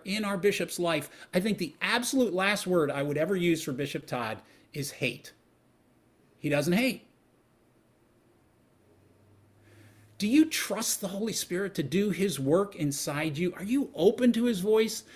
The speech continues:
Are, are you responsive to him as he speaks? Well, then I'll tell you what's gonna happen, is that over time, you're gonna stop trying to be perfect, and you're just gonna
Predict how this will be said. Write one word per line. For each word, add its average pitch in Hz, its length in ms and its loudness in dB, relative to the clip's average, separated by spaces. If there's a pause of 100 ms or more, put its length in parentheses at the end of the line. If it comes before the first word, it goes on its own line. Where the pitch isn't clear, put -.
(260)
Are, 170 240 -2
are 165 100 -2
you 233 300 2 (180)
responsive 185 1080 -4
to 202 100 -8
him 190 500 -2
as 165 160 -6
he 180 100 -4
speaks? - 540 -6 (340)
Well, 190 120 -2
then 240 120 2
I'll 208 120 -2
tell - 200 -8
you 233 120 -2
what's 190 180 -2
gonna 160 200 -2
happen, 135 460 -8 (840)
is 180 200 0
that 208 180 4
over 226 220 6
time, 220 320 -2
you're 165 80 -2
gonna 151 140 2
stop - 400 -4
trying 208 180 -2
to 208 60 -2
be 226 80 -2
perfect, 147 540 -4 (500)
and 147 200 2
you're 147 100 4
just 185 380 -4
gonna 165 400 0